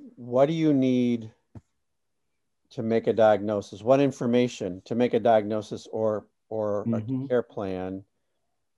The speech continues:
Speaker 1: And of course, in behavioral health, it's what we're doing right now, talking to one another.
Speaker 2: Yeah.
Speaker 1: So it's perfectly suited for video. Some people argue better, and it's for the following reasons.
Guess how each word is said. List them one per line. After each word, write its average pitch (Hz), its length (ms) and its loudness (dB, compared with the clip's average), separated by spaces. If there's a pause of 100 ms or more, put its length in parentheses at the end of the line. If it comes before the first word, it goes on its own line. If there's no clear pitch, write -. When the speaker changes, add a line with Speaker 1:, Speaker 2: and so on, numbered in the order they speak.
(560)
Speaker 1:
And 120 160 0
of 120 80 -2
course, 147 320 2
in 131 160 0
behavioral 127 500 2
health, 139 280 2
it's - 180 -6
what 120 180 -2
we're 117 140 -2
doing 120 240 0
right 117 220 -4
now, 120 160 -4
talking 117 420 -6
to 101 60 -6
one 87 200 -10
another. 85 320 -18
Speaker 2:
Yeah. 107 140 -16 (720)
Speaker 1:
So 123 220 0
it's 120 200 -4
perfectly 151 680 -2
suited 95 440 -10
for 101 140 -12
video. 95 500 -8
Some 156 280 -2
people 165 340 0
argue 135 380 4
better, 110 560 4 (100)
and 107 320 -8
it's 131 160 -14
for - 160 -8
the 113 100 -2
following 113 520 -2
reasons. 107 540 -10